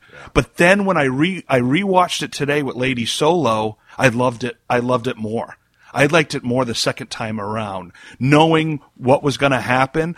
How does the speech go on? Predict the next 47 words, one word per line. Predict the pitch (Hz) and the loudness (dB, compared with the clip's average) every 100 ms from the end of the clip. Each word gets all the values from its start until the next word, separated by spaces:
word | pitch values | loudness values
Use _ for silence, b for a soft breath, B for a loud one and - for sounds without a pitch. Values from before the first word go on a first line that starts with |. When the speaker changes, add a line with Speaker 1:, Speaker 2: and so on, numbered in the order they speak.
| B | B
Speaker 2:
I | 110 | -2
picked | - 160 | 0 2
up | 165 - | -2 -2
little | 143 151 | -2 -2
things | 147 147 147 131 | -2 -4 -6 -4
I | 110 | -4
missed. | 101 120 180 - - - B B B B | -2 -2 -2 -2 -8 -10 B B B B
And | 151 | 0
I | 139 | 0
realized | 170 285 233 160 143 131 | 0 0 2 2 2 -2
in | 123 123 | -4 -2
looking | 214 180 131 | -4 -4 -4
at | 110 | -2
it, | 104 | -2
Axel, | 101 101 - 104 | -4 -4 -8 -8
throughout | 135 131 | -4 -4
the | 131 | -4
whole | - 117 | -12 -14
season, | 107 - 135 131 104 90 b b b b - | -8 -6 -4 -6 -8 -12 b b b b -4
it's | 165 | 0
exactly | 196 123 110 151 156 180 - 165 165 156 - _ _ _ _ _ _ | 0 0 2 6 6 4 -4 -4 -4 -6 -14 _ _ _ _ _ _
what | 123 135 127 - _ _ _ _ | 0 2 2 -6 _ _ _ _
the, | - - 131 - | -6 -6 -8 0
all | 165 196 | 2 2
the | 202 | -2
clues | - - 175 175 147 | -2 -4 -2 0 0
were | 131 | -2
there. | 117 120 95 90 | 0 0 -2 -2
And | 139 | -2
we | 226 | 2
got | 165 175 | 4 4
most | 117 135 147 - | 4 2 0 -4
of | 95 | -10
'em. | 85 78 b b b | -14 -16 b b b
Uh, | 113 135 | -2 0
we, | 147 | -2
we | 156 170 | -2 2
go | 175 139 | 4 4
outside | 135 - 147 135 | 2 2 2 2
the | 127 | 2
box | 127 135 - | 2 0 -2
a | 113 | -6
little | 127 127 | -4 -4
bit | 123 127 | -6 -8
just | - 143 131 - | -2 -2 -2 -6
to | 131 | -6
be, | 120 127 113 | -2 -2 -2